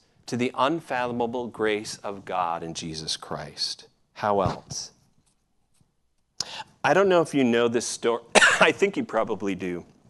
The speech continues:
One of the greatest pieces of literature <coughs> that deals with grace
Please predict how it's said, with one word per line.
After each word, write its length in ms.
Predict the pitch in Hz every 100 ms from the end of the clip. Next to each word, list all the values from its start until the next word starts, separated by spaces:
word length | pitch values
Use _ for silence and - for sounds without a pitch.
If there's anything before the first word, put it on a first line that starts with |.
| - - -
One 160 | 139 131
of 80 |
the 140 | 117 117
greatest 440 | 117 127 147 -
pieces 360 | - 135 123 107
of 120 | 104
literature 720 | 123 113 107 - 107 92 98 - - - - - _
<coughs> 300 | - - -
that 380 | 131 117 110 -
deals 380 | 135 151 143 117
with 240 | 113 107
grace 600 | 104 110 92 92 -